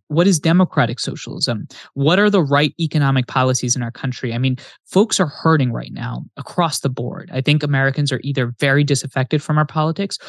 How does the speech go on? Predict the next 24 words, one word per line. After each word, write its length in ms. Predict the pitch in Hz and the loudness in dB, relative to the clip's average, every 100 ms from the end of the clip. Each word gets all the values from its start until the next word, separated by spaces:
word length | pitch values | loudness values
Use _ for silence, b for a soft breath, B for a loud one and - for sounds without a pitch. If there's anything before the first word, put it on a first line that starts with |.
| B B | B B
or 160 | 165 170 | 2 4
very 340 | 156 147 135 B B B | 4 2 0 B B B
resentful 600 | 147 135 139 139 - 135 - | 2 4 4 2 0 -2 0
of 120 | 127 | 0
our 100 | 123 | -2
politicians, 840 | - 117 110 - 147 - - - - | 0 -2 0 0 0 -2 -10 -8 -2
because 320 | 143 143 131 | 2 2 2
I 100 | 127 | 0
think 280 | 156 160 - _ _ - | 0 -2 -4 _ _ -2
that 180 | 135 - | -2 2
people 340 | 165 156 170 | 0 4 4
want 260 | 131 131 110 | 4 2 2
their 120 | 127 | -4
problems 400 | - 123 127 120 | 0 -2 0 -4
to 80 | 131 | -4
be 80 | 113 | -2
solved, 360 | - 120 117 - | 0 0 -2 0
and 120 | 143 | 2
yet 160 | 135 135 | 2 2
discourse 480 | 147 - 156 147 - | 2 4 2 2 2
is 60 | |
not 140 | 123 123 | 0 0
happening. 360 | 127 123 120 | -2 -2 0
So 300 | - 208 117 | 2 2 -2